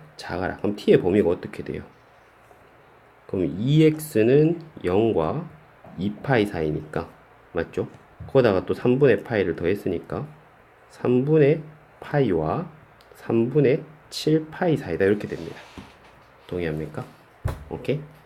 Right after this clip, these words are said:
그러면 사인 그래프를 그려보면, 어, 이거 T축 이렇게 해서, 어, 사인을 넉넉하게 그릴게요.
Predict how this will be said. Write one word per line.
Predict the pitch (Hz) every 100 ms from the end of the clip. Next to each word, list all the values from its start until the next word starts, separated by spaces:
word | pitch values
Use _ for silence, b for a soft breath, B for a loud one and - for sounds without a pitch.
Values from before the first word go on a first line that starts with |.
| _ _
그러면 | - 82 80 95 202 - - _ _ _ _ - _ _ _ _ B B B
사인 | - 101 98 110
그래프를 | 95 90 - 82 113 107 -
그려보면, | - 90 87 87 80 110 151 - - _ _ _ -
어, | 78
이거 | 80 -
T축 | - - - - 139 151 - - -
이렇게 | - - - 90 85 151 - - - - _ -
해서, | 90 95 151 - B B B B -
어, | 85 87 87 90
사인을 | - 104 110 113 143 170 - - - - _ _ _ _ _ B B _ _ _ _ _ _ _ _ _ _ _ _ _ _
넉넉하게 | 104 107 110 110 113 147
그릴게요. | - 104 - 82 82